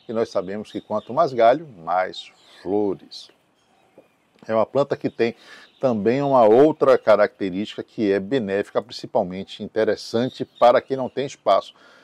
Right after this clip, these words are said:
Essa é uma planta que não toma muito espaço. Haja visto que essa plantinha daqui, como eu falei, tem dois anos, e olha o tamanho da planta. É uma planta muito compacta, muito pequenininha.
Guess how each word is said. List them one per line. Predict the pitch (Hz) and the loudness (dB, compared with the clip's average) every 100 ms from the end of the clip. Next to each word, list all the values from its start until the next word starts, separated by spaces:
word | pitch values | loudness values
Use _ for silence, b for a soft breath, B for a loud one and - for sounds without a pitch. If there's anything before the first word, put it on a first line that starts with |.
| b b - | b b 0
Essa | 104 110 113 | 0 2 0
é | |
uma | 113 | -2
planta | - 104 101 | -2 -6 -6
que | - | -12
não | 110 101 | -10 -8
toma | 98 95 | -8 -8
muito | 95 92 | -8 -12
espaço. | - - 90 90 - - _ _ | -16 -4 0 0 -2 -12 _ _
Haja | 90 92 92 | -2 -2 -2
visto | 80 92 - 92 | -4 -8 -12 -10
que | 90 | -8
essa | - | -6
plantinha | - 92 82 98 90 | -6 -8 -12 -10 -8
daqui, | 85 98 | -8 -10
como | - 98 | -8 -8
eu | |
falei, | - 101 95 | -2 -2 -2
tem | - 98 | -6 -14
dois | 82 101 123 98 | -6 0 0 0
anos, | 101 107 113 - | -4 -6 -8 -12
e | 117 | -4
olha | 110 110 | -4 -4
o | |
tamanho | 107 95 95 | -8 -10 -10
da | 90 | -12
planta. | - 98 - b b | -10 -14 -14 b b
É | 202 | -20
uma | - | -18
planta | - 147 147 | -12 -10 -6
muito | 110 101 123 160 139 | -6 -4 -6 -6 -10
compacta, | - 95 82 87 85 _ 85 | -14 -14 -8 -4 -4 _ -12
muito | 87 104 101 | -12 -14 -14
pequenininha. | - 92 139 151 107 101 | -16 -16 -12 -10 -8 -10